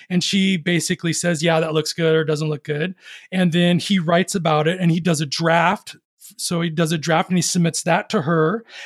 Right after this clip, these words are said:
And then I have another staff member who's also a content writer, but I have her go in and edit his work,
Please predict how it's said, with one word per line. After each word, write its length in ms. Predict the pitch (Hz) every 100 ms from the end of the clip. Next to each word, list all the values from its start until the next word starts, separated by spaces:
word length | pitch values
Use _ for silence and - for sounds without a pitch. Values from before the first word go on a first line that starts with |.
| -
And 140 | 175
then 100 | 180
I 100 | 185
have 360 | 175 196 185 156
another 760 | - 165 170 175 196 185 175 - -
staff 460 | - - 160 151
member 260 | 165 160 156
who's 300 | - 185 156
also 400 | 170 175 - 220
a 60 | 196
content 480 | - 190 208 175
writer, 200 | 160 156
but 120 | 151 165
I 80 |
have 260 | 165 170 165
her 440 | 131 196 202 196 - - _ 151
go 240 | 175 170
in 120 | 170
and 140 | 156 165 -
edit 360 | 190 220 -
his 280 | - 180 175
work, 380 | 165 156 175